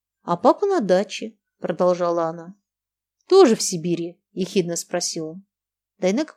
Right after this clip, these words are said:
помотала головой. "Нет, здесь, в Подмосковье". "В общем, так", решительно заявил следователь. "Вот моя карточка. Пусть мне позвонит твой отец, приедете ко мне вместе. Тогда всё расскажешь".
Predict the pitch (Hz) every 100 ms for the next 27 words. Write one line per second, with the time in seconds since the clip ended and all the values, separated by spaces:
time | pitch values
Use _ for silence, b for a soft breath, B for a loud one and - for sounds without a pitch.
0 | - 170 170 196 196 175 170 156 160 160
1 | 190 _ _ _ _ _ _ 277 349 330
2 | - _ _ _ 208 208 311 254 - 214
3 | 254 294 - 240 156 165 - _ _ _
4 | _ _ _ _ _ _ _ 196 311 -
5 | 277 240 - 135 - _ _ _ 160 -
6 | 180 175 170 165 160 165 - 170 160 156
7 | - - _ _ _ _ _ - 320 392
8 | 202 165 - 156 - - - - - _
9 | _ 254 262 240 220 202 190 190 185 190
10 | 170 160 - 285 - - 214 214 285 302
11 | - - 165 202 175 185 165 - - 180
12 | - _ _ _ _ _ _ _ _ -
13 | 190 381 415 - 196 - - 151 156 -
14 | -